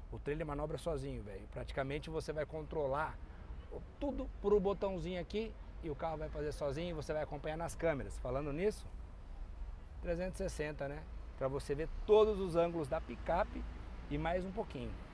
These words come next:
Essa nova configuração do painel mais alto e também de doze polegadas não é pra qualquer um não, velho. Fora que você tem todos os comandos do carro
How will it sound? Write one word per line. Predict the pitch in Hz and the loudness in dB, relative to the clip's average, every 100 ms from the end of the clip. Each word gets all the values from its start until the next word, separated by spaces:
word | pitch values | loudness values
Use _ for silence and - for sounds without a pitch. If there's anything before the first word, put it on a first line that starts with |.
| - - - - - - - - | -8 -8 -8 -10 -10 -8 -8 -6
Essa | - 185 233 | -2 0 4
nova | 220 220 | 4 4
configuração | 220 220 196 208 175 - 196 | 2 0 4 6 4 2 0
do | 190 | 0
painel | 170 180 165 170 185 180 156 113 - - - | 0 0 2 2 6 6 6 0 -4 -8 -4
mais | 143 151 110 | 0 0 2
alto | 131 160 180 156 - 107 - - - | 6 8 8 6 2 -4 -8 -8 -6
e | 120 | -4
também | - 135 147 170 | -2 0 0 -2
de | 135 117 - | -4 -6 0
doze | 185 262 175 151 | 2 2 0 -4
polegadas | 165 180 156 117 120 151 165 | -2 -2 -2 -2 -4 -4 -2
não | 180 | 0
é | |
pra | 202 | 0
qualquer | 190 190 214 | -2 -2 -2
um | 269 330 | -4 -2
não, | 330 170 | 0 0
velho. | 135 104 92 - - - | 0 -2 -4 -10 -4 2
Fora | 156 | 2
que | - | 2
você | 165 156 170 | -2 -2 -2
tem | 165 | -2
todos | 143 180 165 | -4 -4 -6
os | 170 | -4
comandos | 175 165 156 156 | 0 0 0 -2
do | 147 139 | -4 0
carro | 135 151 165 | 0 0 -4